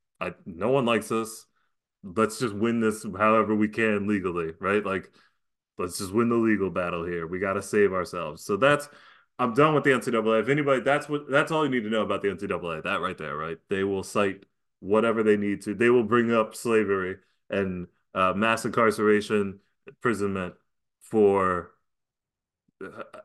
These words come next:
uh, an out or a hopefully. That's, that's the,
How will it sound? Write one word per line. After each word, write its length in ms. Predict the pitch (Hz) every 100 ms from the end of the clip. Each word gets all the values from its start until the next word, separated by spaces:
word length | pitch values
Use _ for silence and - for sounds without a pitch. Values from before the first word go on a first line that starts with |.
| - - -
uh, 220 | 113 95 - -
an 160 | 104
out 400 | 101 101 90 - - _ _ _ _ _
or 520 | 104 98 95 92 92
a 60 | 90 - _
hopefully. 640 | 104 101 - 101 95 95 92 _ _ _ _ _ _
That's, 300 | 113 110 -
that's 320 | - 120 110
the, 420 | - 120 113 107